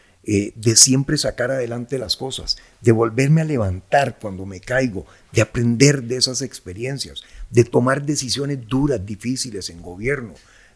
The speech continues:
de tener los contactos internacionales. Esto es lo que yo vengo a ofrecer en esta coyuntura en que hay que rescatar a Costa Rica.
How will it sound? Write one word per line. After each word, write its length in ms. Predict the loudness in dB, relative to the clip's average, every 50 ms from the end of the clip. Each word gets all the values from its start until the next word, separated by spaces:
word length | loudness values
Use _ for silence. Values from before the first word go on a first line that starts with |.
| _
de 180 | 6 8 8 8
tener 280 | 10 8 6 6 8
los 200 | 8 8 6 6
contactos 800 | 4 0 0 0 -2 2 2 2 2 2 0 -8 -6 -4 -4 -4
internacionales. 920 | -4 -6 -10 -8 -6 -4 -4 -4 -6 -8 -8 -8 -8 -8 -8 -10 -12 -16 -18 -20 _ _ _ _ _ _
Esto 480 | 12 12 12 12 8 0 -6 -8 -4 _
es 240 | 4 4 4 4 2
lo 180 | -2 -4 -4 -4
que 160 | -6 -8 -8
yo 240 | -6 -6 -6 -6 -6
vengo 380 | -6 -6 -6 -6 -6 -8 -8 -10
a 160 | -12 -16 -16 _ _
ofrecer 640 | 10 10 10 10 6 0 -4 -4 -2 -2 -4 -4 -8 -16 -20 _ _ _ _ _ _ _ _ _ _ _ 6
en 160 | 10 12 12
esta 380 | 12 12 12 10 6 0 -10 -8
coyuntura 800 | -2 -2 0 0 0 -2 -6 -8 -6 -6 -4 -4 -4 -6 -8 -10 -10 -8
en 120 | -6 -6
que 80 | -4 -6
hay 60 | -6
que 140 | -4 -6 -6
rescatar 720 | -4 -4 -4 -4 -4 -6 -6 -8 -10 -6 _ -4 -2 -2
a 80 | -4 -10
Costa 280 | -16 -20 -20 -20 -20 -20 -20
Rica. 280 | -20 -20 -20 _ -20